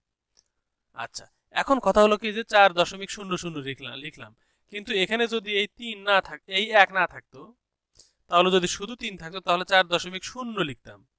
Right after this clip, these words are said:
এটার প্রয়োজন হতো না। আবার মনে করো যে এখানে দুই দশমিক তিন এক এবং এখানে একটা সংখ্যা আছে, মনে করো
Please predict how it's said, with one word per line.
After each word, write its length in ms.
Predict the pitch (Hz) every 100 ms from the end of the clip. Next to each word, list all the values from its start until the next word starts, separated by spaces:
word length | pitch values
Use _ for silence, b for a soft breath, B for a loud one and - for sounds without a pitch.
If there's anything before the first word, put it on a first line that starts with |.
| _ _ _ _ _
এটার 240 | 165 165 196
প্রয়োজন 320 | 226 202 180 160
হতো 140 | 160 117
না। 60 | - _ _ _ _ -
আবার 320 | 180 247 233 202
মনে 140 | 196 180
করো 140 | 175 165
যে 40 | 175
এখানে 200 | 156 170 175 160
দুই 140 | 180 175
দশমিক 340 | 160 175 175 - -
তিন 220 | 180 185 180 165 160
এক 80 | 160 _ _ _ _
এবং 180 | 170 175 185
এখানে 200 | 202 233 190
একটা 140 | 160 165
সংখ্যা 240 | 160 151
আছে, 100 | 135 165
মনে 120 | 151
করো 120 | 135